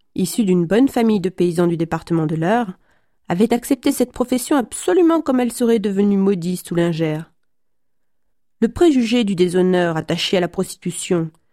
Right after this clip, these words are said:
si violent et si vivace dans les villes, n'existe pas dans la campagne normande. Le paysan dit : « C'est un bon métier, et il envoie son enfant tenir un harem de filles comme il l'enverrait diriger un pensionnat de demoiselles. »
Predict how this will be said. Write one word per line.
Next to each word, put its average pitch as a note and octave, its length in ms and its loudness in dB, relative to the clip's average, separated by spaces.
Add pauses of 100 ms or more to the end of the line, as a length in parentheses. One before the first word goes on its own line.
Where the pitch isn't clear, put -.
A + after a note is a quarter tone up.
(220)
si - 180 -2
violent A3 440 4
et E3+ 60 0
si G3+ 180 -4
vivace G3 440 0
dans F3 100 -2
les E3 140 0
villes, E3 320 -6 (400)
n'existe F#3 380 0
pas B3 240 0
dans A3 100 0
la F3+ 120 0
campagne F3 380 0
normande. E3 520 -2 (880)
Le A#3 100 2
paysan G#3+ 480 2
dit : « E3+ 300 -4 (460)
C'est D4+ 180 0
un C4+ 80 6
bon G3+ 140 2
métier, F#3 520 -2 (460)
et G3+ 100 4
il G#3+ 120 4
envoie A#3 200 2
son E4 200 2
enfant C4+ 280 -2
tenir G3+ 380 -2
un F3+ 80 2
harem G#3 340 0
de G#3 80 0
filles D#4+ 340 -2
comme A3+ 200 0
il B3+ 120 4
l'enverrait C4 360 0
diriger A3 480 -2
un G3 80 -2
pensionnat A#3 460 0
de A3 80 0
demoiselles. » E3 760 -4